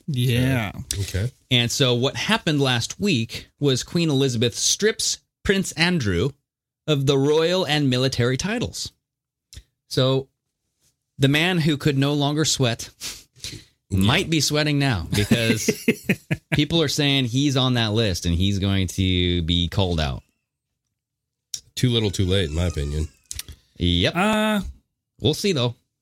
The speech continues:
Speaker 1: I don't think it's too late.
Speaker 3: Too late for what?
Speaker 2: I just think if he comes out, like, he was a part of the, uh, the royal family. I mean, there, you could strip it now and say he, we, we have no ties with him anymore, but they did,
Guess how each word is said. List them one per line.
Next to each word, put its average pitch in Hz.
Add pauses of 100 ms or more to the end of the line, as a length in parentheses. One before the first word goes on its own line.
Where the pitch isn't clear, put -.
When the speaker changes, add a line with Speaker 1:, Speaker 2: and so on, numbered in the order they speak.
Speaker 1:
I 302
don't 320
think 107
it's 113
too 113
late. 104 (1040)
Speaker 3:
Too 175
late 160
for 143
what? 104 (460)
Speaker 2:
I 156
just 175
think 135 (1080)
if 117
he 139
comes 123
out, 104
like, 92 (120)
he -
was 104
a 90
part 104
of 90
the, 85
uh, 80 (760)
the 101
royal 95
family. 78
I 82
mean, 85
there, 95
you 90
could 92
strip -
it 80
now 87
and 87
say 85 (160)
he, 85
we, 90
we 92
have 101
no 90
ties 101
with 80
him 92
anymore, 87
but 80
they 87
did, 78